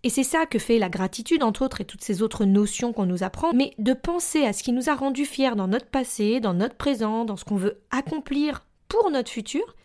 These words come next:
eh bien, ça va être un outil extrêmement important et hyper supportant, supportif, je sais pas comment on dit pour nous. Imaginez-vous pouvoir lire une page remplie de choses dont vous seriez fier,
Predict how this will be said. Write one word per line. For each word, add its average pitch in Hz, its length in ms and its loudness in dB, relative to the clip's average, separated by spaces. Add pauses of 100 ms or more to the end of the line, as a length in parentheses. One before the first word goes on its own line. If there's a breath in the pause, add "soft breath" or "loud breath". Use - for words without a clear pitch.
(440)
eh 262 100 4
bien, 392 180 4
ça 285 160 2
va 277 100 2
être - 180 -2
un 240 100 2
outil 269 260 -4 (140)
extrêmement 277 640 0
important 240 520 -2 (100)
et 233 180 -2 (180)
hyper 349 540 -2 (220)
supportant, - 880 -6 (180)
supportif, - 840 -6
je 226 140 -2
sais 233 140 -4
pas 233 120 -2
comment 208 280 0
on 190 60 2
dit 240 160 0
pour 202 220 -4
nous. 196 100 -8 (720)
Imaginez-vous 302 920 2 (260)
pouvoir 277 360 2
lire 330 180 4
une 254 180 0
page 233 500 -4
remplie 285 680 2
de 233 140 2
choses 247 420 0
dont 214 100 2
vous 190 140 -2
seriez 214 340 -2
fier, - 260 -14